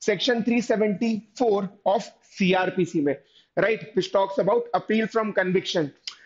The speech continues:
कि अगर एक court से तुम्हें convict किया गया तो तुम कहां पर जाओगे appeal करने, right? तो उसमें दिया कि अगर सीजीएम कोर्ट है, then you can go to the session court, Session court के बाद फिर जाओगे हाई court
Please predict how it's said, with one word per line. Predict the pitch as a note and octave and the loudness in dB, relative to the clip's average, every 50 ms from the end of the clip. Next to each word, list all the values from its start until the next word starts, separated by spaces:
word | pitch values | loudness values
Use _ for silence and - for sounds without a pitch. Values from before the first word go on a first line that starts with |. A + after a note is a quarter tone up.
| - - | -6 -2
कि | - G#3+ | 0 2
अगर | G3+ F#3+ F3 G#3+ A3+ | 2 2 2 2 0
एक | G3+ - - G3 G#3+ A3 - - | 0 0 0 2 0 0 0 0
court | - A3 A3 G#3+ | 0 0 0 2
से | - - A#3 A3+ - - _ _ _ _ - | 0 0 -2 -2 -4 -10 _ _ _ _ -2
तुम्हें | G#3 G3 A3 A3+ - - - _ | 0 0 2 0 -2 -4 -4 _
convict | - F#3+ F#3+ G3 G#3+ A3 - - | -2 0 2 2 0 0 0 0
किया | - A3+ A3 | 0 0 2
गया | G#3+ G3 A3+ A#3 | 2 2 0 0
तो | A3+ A3+ | 0 0
तुम | - A#3+ A#3 A3+ | 0 0 -2 0
कहां | - - F#3+ F3 F#3+ G3+ | 0 0 0 2 0 0
पर | G3+ - A3 G3+ | 0 0 0 2
जाओगे | G3+ G#3 G3 F#3+ G3 G#3+ | 2 2 2 2 2 0
appeal | G3 - - F3+ F3 | 0 0 0 0 0
करने, | D#3+ E3 D3+ B2+ C3+ B2+ - - _ _ - | 2 0 0 -2 -2 -6 -10 -12 _ _ -2
right? | D3+ F3 G#3 A#3+ F#3+ - - - _ _ _ _ - | 0 0 0 0 -2 -6 -10 -20 _ _ _ _ 0
तो | A3 | 0
उसमें | G#3 G3+ - B3 B3 A3+ | 0 0 0 -2 0 0
दिया | A#3 A#3 A#3+ | 2 0 0
कि | A#3+ A#3+ A#3+ | 2 0 0
अगर | G#3+ A3+ | 0 0
सीजीएम | A#3 - - F3 D3+ C3+ G#3+ A3+ | -2 0 -2 0 0 0 0 0
कोर्ट | A3 A3+ A3+ G#3+ - | 0 0 0 2 2
है, | C#4 C#4+ A3+ - - - _ _ _ - G#3+ | 0 -2 -2 -6 -12 -20 _ _ _ 0 0
then | A3+ A#3 | 0 0
you | A#3 A3 | 0 0
can | A#3+ A#3 A#3 G#3 | 0 2 2 2
go | A3 G3+ | 2 2
to | G#3 G#3+ | 2 0
the | F#3+ B3+ C4+ A#3+ - - _ - | 2 2 0 0 -4 -8 _ -6
session | - - F#3+ - - G#3 F#3 E3+ | -2 -2 0 0 0 0 0 0
court, | - C#3 B2 - - _ _ _ _ - | 0 -2 -4 -6 -12 _ _ _ _ -2
Session | - G3+ G#3+ - C4+ B3+ B3+ | 0 0 0 2 2 0 2
court | - B3 A#3+ G#3 - | 2 0 0 0 0
के | A#3+ | 0
बाद | G3+ A3 G#3+ G#3 | 2 2 0 0
फिर | - G#3+ F3 | 0 0 0
जाओगे | D3+ F3 D#3+ D#3 C#3+ D3 | 2 2 2 2 2 0
हाई | C#3+ D#3 F3+ G3+ | 2 2 0 0
court | A3 - A#3+ A#3+ B3 A#3 | 0 2 0 2 2 2